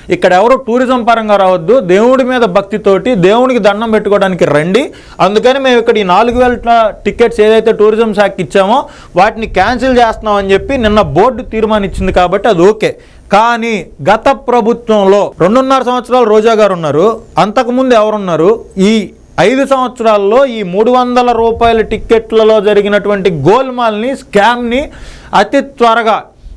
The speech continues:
మీ విజిలెన్స్ డిపార్ట్‌మెంట్ తోటో, మీ సీబీఐ తోటో, మీ సీఐడీ తోటో ఎవరో ఒకళ్ళతోటి ఈ కేసు వాళ్ళకి అప్పజెప్పి, దీనిపైన పూర్తి స్థాయి సమగ్ర నివేక-, నివేదికను తయారు చేసి అర్జెంటుగా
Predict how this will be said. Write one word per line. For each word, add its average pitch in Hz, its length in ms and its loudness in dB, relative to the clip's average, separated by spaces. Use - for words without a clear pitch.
మీ 202 160 2
విజిలెన్స్ 208 440 0
డిపార్ట్‌మెంట్ 214 580 -2
తోటో, 214 320 2
మీ 214 160 0
సీబీఐ 220 480 2
తోటో, 214 340 0
మీ 202 180 -2
సీఐడీ 226 440 0
తోటో 214 320 0
ఎవరో 196 400 2
ఒకళ్ళతోటి 196 720 -6
ఈ 190 140 2
కేసు 220 380 0
వాళ్ళకి 208 260 0
అప్పజెప్పి, 175 600 -2
దీనిపైన 214 640 0
పూర్తి 254 640 -2
స్థాయి 220 440 0
సమగ్ర 208 440 0
నివేక-, 196 520 0
నివేదికను 196 560 0
తయారు 175 280 2
చేసి 160 420 -2
అర్జెంటుగా 214 720 -2